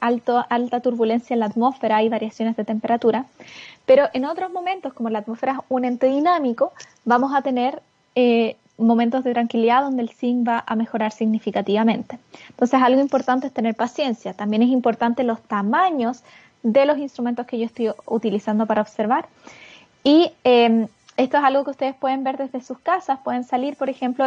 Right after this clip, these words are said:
y ver qué tanto están tiltilando las estrellas. Ahora hay que tener ojo que si las estrellas no están tiltilando <laughs> mucho,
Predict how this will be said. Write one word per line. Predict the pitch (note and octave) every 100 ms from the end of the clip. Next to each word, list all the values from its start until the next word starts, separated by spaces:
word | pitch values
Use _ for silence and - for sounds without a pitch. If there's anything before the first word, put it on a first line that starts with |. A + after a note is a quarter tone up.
| -
y |
ver | A#3+ B3+
qué | B3+ C4+
tanto | C4+ C4
están | C4+ C4 B3
tiltilando | B3+ A#3+ A3+ A3
las | G#3+ A3
estrellas. | A3+ - C#4 - - _ - - -
Ahora | - C#4
hay |
que | C#4+
tener | D#4 D4 D4
ojo | E4+ D4
que | C#4 B3 C#4
si | -
las | A#3+
estrellas | A#3+ B3 B3+ B3+
no | C4
están | D#4 D#4
tiltilando | C#4+ C#4 C4+ C4+ C#4 C4 C#4+
<laughs> | C#4+
mucho, | B3+ B3 -